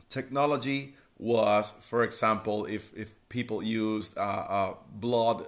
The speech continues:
or whatever ink they could get from berries to write in walls or use a stone, uh, a stone to, to write on a wall and draw a message that they wanted to convey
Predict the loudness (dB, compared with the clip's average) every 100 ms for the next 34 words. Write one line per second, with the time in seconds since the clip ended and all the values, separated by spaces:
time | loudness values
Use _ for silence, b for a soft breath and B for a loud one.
0 | -6 -2 0 -2 0 2 2 2 0 -4
1 | -4 -4 -4 -4 -8 -12 _ -20 0 2
2 | 2 -2 -2 2 2 2 -2 -6 -6 -6
3 | -6 B B B -12 -2 2 2 2 0
4 | 0 2 0 -2 -6 -6 -6 -4 -4 -4
5 | -6 -10 -4 0 0 0 -4 -6 -8 -10
6 | B B B -12 -12 -2 0 0 -2 -6
7 | -4 -4 -4 -10 -16 -10 -6 -2 -2 -2
8 | -2 -4 -6 -12 -4 0 0 0 0 2
9 | 2 2 0 0 0 2 2 2 0 0
10 | -2 -2 -6 -8 -8 -6 -4 -4 -6 -6
11 | -10 -8 -4 -2 -2 -2